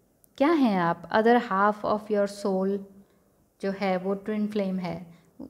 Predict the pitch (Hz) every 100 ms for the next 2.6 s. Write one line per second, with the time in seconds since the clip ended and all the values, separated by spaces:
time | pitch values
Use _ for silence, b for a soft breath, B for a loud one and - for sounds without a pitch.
0 | _ - - 240 240 - 208 226 233 247
1 | 233 214 - 175 185 190 294 262 208 190
2 | 196 185 175 175 170 175